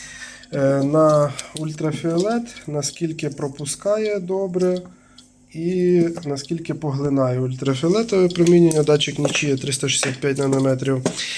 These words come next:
І на видиме випромінення п'ять тисяч К світо-, світова температура, е,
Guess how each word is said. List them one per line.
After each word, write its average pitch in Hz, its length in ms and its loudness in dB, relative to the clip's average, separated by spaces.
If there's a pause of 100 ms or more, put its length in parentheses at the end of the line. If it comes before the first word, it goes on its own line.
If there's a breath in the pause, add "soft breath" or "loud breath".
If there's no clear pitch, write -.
(320 loud breath)
І 220 200 4
на 175 260 8
видиме 156 460 6
випромінення 208 500 2
п'ять 160 200 -2
тисяч 151 340 -2
К 233 200 -2
світо-, 185 540 -2
світова 170 400 0
температура, 160 1000 2 (120)
е, 147 40 -4